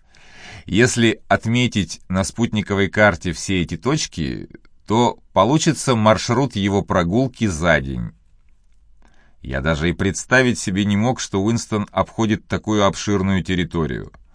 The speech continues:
Он проводит большую часть времени с королевским достоинством, патрулируя наш двор. Похоже, границы собственности имеют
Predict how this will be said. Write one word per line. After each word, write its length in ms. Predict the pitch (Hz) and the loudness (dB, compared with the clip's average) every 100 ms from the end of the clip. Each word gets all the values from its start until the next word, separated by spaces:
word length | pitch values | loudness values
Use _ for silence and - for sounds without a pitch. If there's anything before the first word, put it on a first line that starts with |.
| _ - - - _ _ | _ -20 -20 -20 _ _
Он 380 | - 78 113 131 | -6 0 2 2
проводит 760 | - 110 107 104 135 127 101 - | 0 2 4 4 4 4 0 -4
большую 580 | 87 76 123 117 - 113 | -6 0 2 2 0 0
часть 400 | - 113 107 - | 2 0 0 -2
времени 680 | 80 92 123 123 120 117 110 - - - | -2 0 2 2 2 2 0 -4 -20 -20
с 100 | - | -18
королевским 720 | - 92 95 104 104 - 87 | -2 2 4 4 2 -2 -2
достоинством, 840 | 82 90 - 110 120 120 - 110 104 | 0 -2 -2 0 0 0 -2 -4 -2
патрулируя 840 | - 87 95 95 90 104 104 98 | -2 -2 -2 0 2 2 4 2
наш 320 | 87 85 87 | 2 2 0
двор. 560 | 67 64 69 73 69 - - - - - - - _ _ - | -2 -6 -4 -4 -4 -10 -20 -20 -20 -20 -20 -20 _ _ -10
Похоже, 640 | 73 - 104 82 - - - - - | -6 -2 0 2 0 0 -4 -18 -10
границы 640 | - 95 92 95 85 85 | 0 2 4 2 -2 -4
собственности 960 | 71 117 120 - 101 95 - 95 92 78 - - | 0 0 0 -2 -2 -2 -4 -2 -2 -2 -10 -20
имеют 520 | - - 101 127 131 | -4 0 2 2 2